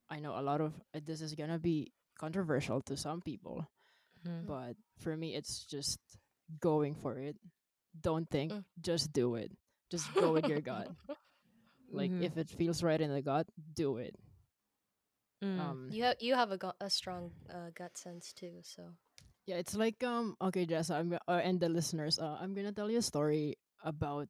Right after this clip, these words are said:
Speaker 1: um, our band. Um,
Speaker 3: Story time.
Speaker 1: I know, story time. Um,
Speaker 2: I'm excited.
Speaker 1: so, so, um, one of the church leaders, um, so the,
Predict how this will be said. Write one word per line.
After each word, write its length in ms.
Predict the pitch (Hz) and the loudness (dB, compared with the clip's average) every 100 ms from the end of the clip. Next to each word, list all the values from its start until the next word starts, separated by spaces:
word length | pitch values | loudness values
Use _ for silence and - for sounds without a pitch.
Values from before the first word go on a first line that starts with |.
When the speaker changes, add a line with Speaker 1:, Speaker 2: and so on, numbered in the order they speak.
| - | -4
Speaker 1:
um, 420 | 151 151 143 131 - _ | -2 -2 -2 -6 -10 _
our 140 | 160 156 | -4 -2
band. 520 | 147 143 156 160 156 - - - - - _ _ | -2 -2 -2 -2 -4 -6 -14 -14 -16 -20 _ _
Um, 100 | 160 | -6
Speaker 3:
Story 500 | 147 147 147 156 139 | -4 0 0 0 -4
time. 540 | - 262 254 254 254 262 _ _ - | -4 -4 -4 -8 -10 -16 _ _ -8
Speaker 1:
I 120 | 156 | -4
know, 140 | 151 147 | -2 -4
story 280 | - 143 | -4 -8
time. 320 | 147 143 151 151 | -8 -12 -12 -8
Um, 300 | 156 156 180 | -6 -4 -2
Speaker 2:
I'm 60 | |
excited. 320 | 185 - - 170 | -4 -2 0 4
Speaker 1:
so, 400 | 180 175 170 - - - _ _ _ _ _ _ _ _ | 4 4 2 -4 -16 -20 _ _ _ _ _ _ _ _
so, 340 | - - 190 180 | -14 0 2 4
um, 460 | 151 180 175 165 170 | 4 2 2 0 2
one 180 | 196 | 4
of 140 | 214 202 | 4 6
the 300 | 226 214 180 | 6 6 2
church 300 | 180 160 - | 0 -2 -2
leaders, 600 | 160 143 113 151 - - - | -4 -4 -6 -8 -10 -12 -8
um, 420 | 135 127 127 143 - - - _ _ _ - | -4 -2 -2 -4 -6 -18 -20 _ _ _ -12
so 160 | - 170 | -4 -2
the, 220 | 151 | -2